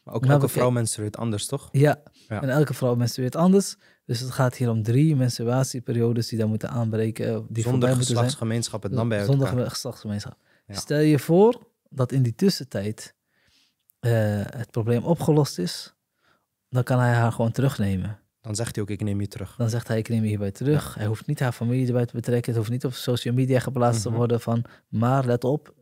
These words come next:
Speaker 2: die, dan heeft de eerste scheiding plaatsgevonden.
Speaker 1: Ja.
Speaker 2: En de eerste scheiding, ook al heeft dat geen gevolgen, zeg maar, op hun eigen band... maar er is wel een eerste scheiding geweest.
Speaker 1: Mhm.
Speaker 2: En in de islam is het zo van, je krijgt de eerste keer een kans...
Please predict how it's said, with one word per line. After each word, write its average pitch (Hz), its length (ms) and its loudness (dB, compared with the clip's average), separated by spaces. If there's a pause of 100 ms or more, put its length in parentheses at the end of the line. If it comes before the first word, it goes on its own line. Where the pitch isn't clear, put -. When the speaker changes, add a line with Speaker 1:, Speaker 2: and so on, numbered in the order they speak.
Speaker 2:
die, - 260 -10 (400)
dan 117 220 -2
heeft 117 240 -2
de 110 100 -4
eerste 131 360 -2
scheiding 110 500 -4
plaatsgevonden. - 720 -6
Speaker 1:
Ja. 104 220 -14 (880)
Speaker 2:
En 117 140 -6
de 110 80 0
eerste 131 260 0
scheiding, 135 420 -4
ook 135 220 2
al 113 280 0 (240)
heeft - 200 -6
dat 123 120 -2
geen 135 200 0
gevolgen, 120 680 -2
zeg - 160 -8
maar, 110 180 0
op 104 220 -8
hun 113 420 0
eigen 113 400 0
band... 160 400 0 (520)
maar 131 360 2
er 151 160 -2
is 120 140 0
wel 131 220 4
een 139 80 0
eerste 123 280 -2
scheiding 117 460 -2
geweest. - 460 -14
Speaker 1:
Mhm. 98 180 -20
Speaker 2:
En 107 80 -2
in 107 80 0
de 107 80 0
islam 127 400 -2
is 135 100 0
het 127 120 -8
zo 131 200 2
van, 117 260 -2
je 107 60 -4
krijgt - 200 -8
de - 60 -20
eerste 139 340 -2
keer 143 160 -2
een 123 80 0
kans... 127 400 -4